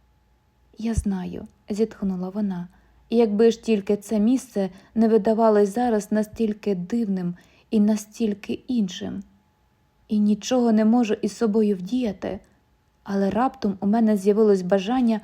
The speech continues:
просто підвестись і втекти». «Це все через твій сон, через мене, мою блондинку і через те, що мене раптом вбили». «Припини»,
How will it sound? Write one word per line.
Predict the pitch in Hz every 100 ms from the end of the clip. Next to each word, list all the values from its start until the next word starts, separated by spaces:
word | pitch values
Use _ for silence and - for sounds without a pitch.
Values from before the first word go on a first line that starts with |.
| - _
просто | - 247 240 - 208
підвестись | 202 208 175 208 262 - 220 202 -
і | 214 208
втекти». | 202 208 208 - 285 202 190 _ _ _ _ _ _ _ _ _ _ _ _
«Це | - 220
все | 214 - 233 233
через | 240 233 233
твій | 220 214 220
сон, | 226 - 262 196 180 - _
через | - 359 269 220 196
мене, | 190 233 233 208 202 -
мою | 320 277 208
блондинку | 180 190 190 214 269 226 185 185 _
і | 220
через | 214 196 196
те, | 196 269
що | 277 - 202
мене | 208 208 208
раптом | 202 202 202 196 196 -
вбили». | 202 190 180 165 165 - _ _ _ _ _ _ _ _ _
«Припини», | 294 269 - 277 254 247 233 180 175